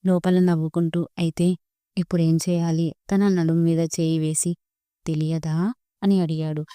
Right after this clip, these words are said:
"నాకు తెలియదు గాని నీ గుండు బాగుంది అమ్ము." గుండు మీద పెదవులు ఆనించి అడుగుతుంది. తమరే కదా కొట్టించారు. వన్ వీక్ అయ్యింది కదా, చిన్నగా హెయిర్ వచ్చి ఉంటుంది. చూశావా? నేను ఎంతమందికి ఇన్స్పిరేషన్ అయ్యాను.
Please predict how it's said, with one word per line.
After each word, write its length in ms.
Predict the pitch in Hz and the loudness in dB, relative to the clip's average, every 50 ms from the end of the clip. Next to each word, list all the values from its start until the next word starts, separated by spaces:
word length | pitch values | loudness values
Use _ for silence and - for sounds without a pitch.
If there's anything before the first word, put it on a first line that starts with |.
| - - _ _ _ | -20 -20 _ _ _
"నాకు 220 | 214 208 226 - 220 | -2 -2 -2 -2 -4
తెలియదు 440 | - 190 175 165 170 180 180 180 185 | -2 0 2 2 2 2 2 2 2
గాని 320 | 175 170 165 175 190 214 202 - - _ | 2 2 2 2 2 2 2 0 -2 _
నీ 140 | 190 190 175 160 | 2 2 4 2
గుండు 280 | 143 151 151 151 151 156 | 2 0 -2 -2 -2 -2
బాగుంది 460 | 156 165 160 156 151 151 160 165 165 | 0 0 0 2 2 2 2 2 2
అమ్ము." 280 | 160 156 151 151 147 147 147 - _ - - - - _ _ _ | 0 0 0 0 -2 -2 -4 -8 _ -20 -20 -20 -20 _ _ _
గుండు 240 | 165 170 170 170 170 170 | -2 0 0 2 2 2
మీద 200 | 180 180 170 180 | 2 2 2 0
పెదవులు 400 | - - 165 156 151 156 156 151 | -2 -2 -2 0 0 0 -2 -2
ఆనించి 400 | 151 147 147 151 156 160 - - 180 | -2 -2 0 0 0 0 -2 -2 -4
అడుగుతుంది. 520 | 165 151 151 147 151 - - 151 151 143 - - _ _ _ | -2 -2 -4 -4 -6 -6 -4 -4 -4 -4 -6 -10 _ _ _
తమరే 300 | 143 143 143 147 156 160 | -8 -6 -4 -2 -2 -4
కదా 220 | - - 170 185 | -2 -2 -4 -4
కొట్టించారు. 680 | 175 - 180 151 - 180 175 170 - 190 180 175 185 190 180 - - - - - - _ _ - | -2 -2 -4 -2 0 0 0 2 2 0 0 0 -2 -2 -4 -8 -14 -20 -20 -20 -20 _ _ 2
వన్ 160 | 233 220 220 | 4 6 6
వీక్ 240 | 220 220 220 - - | 6 6 4 4 2
అయ్యింది 320 | 214 196 190 190 185 190 190 | 2 2 4 4 2 2 0
కదా, 260 | - 170 135 131 143 139 - - | -2 -2 -2 -2 -4 -4 -6 -8
చిన్నగా 500 | - - - 196 180 175 175 175 175 185 | -10 -4 -2 0 2 2 2 0 0 0
హెయిర్ 280 | 180 196 180 170 165 170 | 2 2 2 2 2 0
వచ్చి 240 | 170 165 - - 175 | -2 -4 -2 -2 -2
ఉంటుంది. 380 | 160 156 160 - 156 156 156 - - - | -2 -2 -2 -2 -4 -4 -6 -6 -10 -10
చూశావా? 520 | - - 160 160 - 170 165 160 160 160 160 - _ - - _ _ _ | -8 -6 -4 -4 -2 -2 -2 -2 -2 -4 -4 -6 _ -20 -20 _ _ _
నేను 180 | - 247 240 233 | 2 4 6 6
ఎంతమందికి 580 | 214 202 190 - 190 190 190 196 185 - - 196 | 6 6 4 4 4 4 4 4 4 2 2 2
ఇన్స్పిరేషన్ 540 | 175 170 - - - 165 160 - - 170 160 | 2 2 2 0 -2 -2 -2 -2 -2 -2 -2
అయ్యాను. 400 | 156 156 156 156 156 156 156 | -2 -2 -2 -2 -2 -2 -2